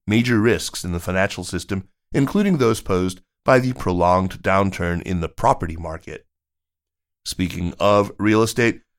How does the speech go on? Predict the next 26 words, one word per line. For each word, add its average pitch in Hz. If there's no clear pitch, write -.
China's 139
Politburo 92
has 92
urged 156
the 175
government 92
to 110
adjust 127
relevant 113
policies 90
as 98
the 98
relationship 98
between 98
supply 104
and 113
demand 95
in -
the 92
property 127
market 85
has 90
gone 98
through 98
drastic 104
changes. -